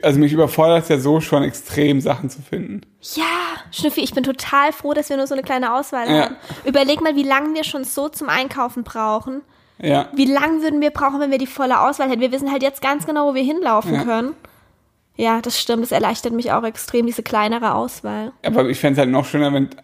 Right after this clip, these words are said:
Speaker 1: wenn das einfach, also wenn der ganze Schund, also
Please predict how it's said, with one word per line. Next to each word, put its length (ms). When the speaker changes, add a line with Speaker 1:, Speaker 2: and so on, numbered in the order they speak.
Speaker 1:
wenn 180
das 180
einfach, 440
also 140
wenn 80
der 80
ganze 240
Schund, 680
also 220